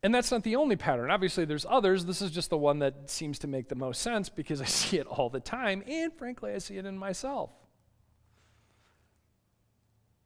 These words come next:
And so we see this, this pattern. In, in order to be free of it, we have to be transformed by the renewing of our mind. We have to think differently. No more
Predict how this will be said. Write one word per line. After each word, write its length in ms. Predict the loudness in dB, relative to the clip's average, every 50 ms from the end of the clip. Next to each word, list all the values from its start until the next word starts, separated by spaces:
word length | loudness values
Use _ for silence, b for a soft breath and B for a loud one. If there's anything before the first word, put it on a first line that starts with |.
| _ _ _ _ _ _ _ _ _ _ _ _ _ _ _ _ _ _ -12 -10
And 140 | -8 -6 -4
so 120 | -2 -2
we 140 | 0 0 -2
see 260 | -2 -4 -6 -4 -2
this, 320 | 0 0 0 -2 -2 -8 -8
this 240 | -10 -10 -10 -10
pattern. 440 | -10 -10 -8 -6 -4 -4 -2 -2 -2
In, 200 | -2 -4 -4 -6 -8
in 140 | -10 -10 -10 -8
order 380 | -6 -4 -4 -2 -2 -2 -2 -4 -4 -8
to 460 | -10 -8 -4 -2 -2 -2 -2 -4 -6 -10 -10
be 160 | -8 -8 -8
free 400 | -8 -12 -12 -8 -6 -2 0 2
of 100 | 2 2
it, 220 | 0 -2 -4 -6 -8 -10
we 120 | -8 -8 -8
have 300 | -6 -6 -6 -8 -8 -10
to 60 | -12
be 140 | -10 -8 -8
transformed 1120 | -8 -8 -10 -10 -10 -8 -8 -8 -8 -10 -12 -12 -10 -6 -4 -4 -4 -4 -6 -6 -8 -10 -14 _ b b b b b b b b b b
by 80 | -18 -12
the 100 | -10 -8
renewing 560 | -8 -6 -6 -4 -2 0 0 0 0 0 -2
of 80 | -2 -2
our 60 | -2
mind. 240 | -2 -2 -2 -2 -4
We 60 | -6
have 240 | -8 -10 -10 -10 -10
to 80 | -12 -14
think 440 | -12 -10 -8 -8 -8 -8 -10 -6
differently. 520 | -4 -4 -4 -4 -8 -12 -10 -8 -6 -6 -4
No 460 | -4 -4 -2 0 2 2 4 4 2
more 420 | 2 2 2 2 2 2 0 -2